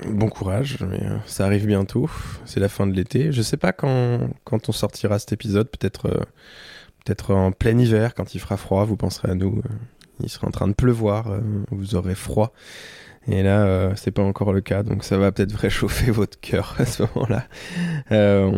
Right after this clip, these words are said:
on... Donc, euh, aujourd'hui, on a, on a l'objectif de,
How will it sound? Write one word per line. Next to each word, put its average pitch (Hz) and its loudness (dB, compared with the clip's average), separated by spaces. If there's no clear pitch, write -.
on... 135 -2
Donc, 104 0
euh, 101 6
aujourd'hui, 110 4
on 107 6
a, 95 4
on 98 2
a 98 6
l'objectif 107 2
de, 104 4